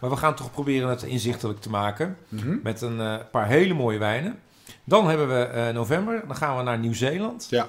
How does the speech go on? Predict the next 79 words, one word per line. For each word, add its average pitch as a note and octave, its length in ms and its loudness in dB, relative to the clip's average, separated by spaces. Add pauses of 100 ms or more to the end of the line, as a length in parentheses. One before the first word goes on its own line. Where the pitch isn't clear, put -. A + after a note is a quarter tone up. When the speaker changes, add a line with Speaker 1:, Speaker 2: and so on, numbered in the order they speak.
Speaker 1:
Hadden C#3+ 220 -4
we D#3+ 60 0
Speaker 2:
En - 0 -
Speaker 1:
bedacht. D#3 200 4
Speaker 2:
Australië? D3+ 520 4 (460)
Speaker 1:
Eh, B2+ 500 0
ja, A#2+ 160 6
nou, G3+ 160 -2
daar C#3+ 100 0
Speaker 2:
Toch? F#3 100 8
Speaker 1:
moeten - 0 -
we F#3 60 2 (100)
het - 0 -
nog F3 100 -2
even F3 180 2
over D3+ 120 0
hebben. G#2+ 220 0
Misschien C3+ 220 -4
is - 60 -2
het - 100 2
Speaker 2:
Oké. E3+ 100 0
Speaker 1:
leuk D#3+ 100 -6
om D#3 80 -2
alleen D#3 120 -2
Nieuw-Zeeland C#3+ 420 -4
te G2 80 -12
doen. C3+ 140 -4
Speaker 2:
Ja, D3 120 -4
oké. C3+ 120 -12
Speaker 1:
En - 60 -8
daarna A#2 160 -4
Speaker 2:
Dan B2 80 -2
Speaker 1:
doen A#2+ 80 -2
we B2+ 60 -2
een C3+ 60 -4
Speaker 2:
kom-, C3+ 100 -2
Speaker 1:
keer A2+ 80 -2 (100)
Speaker 2:
komen C#3+ 140 4
we C#3 60 2
nog B2+ 180 4
Speaker 1:
Australië. F#2+ 160 2 (480)
Speaker 2:
wel A2+ 100 -6
uit. G#2+ 400 -4
Speaker 1:
Ehm, G#2+ 480 -6
en C3+ 140 -6
dan D3 300 0
niet F3+ 240 -2
het, D3+ 240 -4
eh, B2+ 80 -2 (260)
het A2+ 180 -8
Sauvignon A#2+ 420 0
Blanc, A#2+ 340 2
oh, A2+ 140 -2
wat A2+ 140 -4
lekker A#2 240 -4
stuitend, C#3+ 500 0
Speaker 2:
Nee, - 0 -
nee, - 100 0
Speaker 1:
eh, - 80 0
Speaker 2:
nee, E3 160 0
Speaker 1:
nee, F#3+ 100 0
Speaker 2:
nee, F3 100 0
Speaker 1:
maar D#3 120 0
Speaker 2:
nee. E3 80 -2
Speaker 1:
gewoon D3 380 -2 (340)
wat A#2+ 160 -4
er A#2+ 60 -4
ook, D3+ 300 0
eh, D3 120 -2
want C3+ 200 -8
Nieuw-Zeeland B2 560 -4
is C3 60 4
ook A2+ 60 0
Speaker 2:
Pinot A2+ 140 -2
Noir, B2 120 2
Speaker 1:
echt, C3+ 100 0
eh, - 60 -4
Speaker 2:
Central B2+ 260 0
Speaker 1:
aan A2 40 0